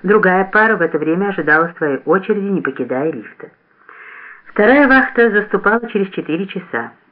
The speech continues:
Чтобы не замерзнуть, все подводные рабочие одевались в гидрокостюмы,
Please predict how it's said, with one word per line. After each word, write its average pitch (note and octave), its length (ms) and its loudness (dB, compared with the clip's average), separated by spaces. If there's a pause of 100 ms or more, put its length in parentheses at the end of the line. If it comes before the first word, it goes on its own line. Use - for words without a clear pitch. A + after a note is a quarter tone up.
(360)
Чтобы A#3+ 280 4
не A3+ 100 8
замерзнуть, F3+ 640 0 (200)
все G#3 100 2
подводные G3 540 2
рабочие F#3+ 540 0
одевались F3+ 520 0
в C#3+ 160 -12
гидрокостюмы, E3+ 840 -4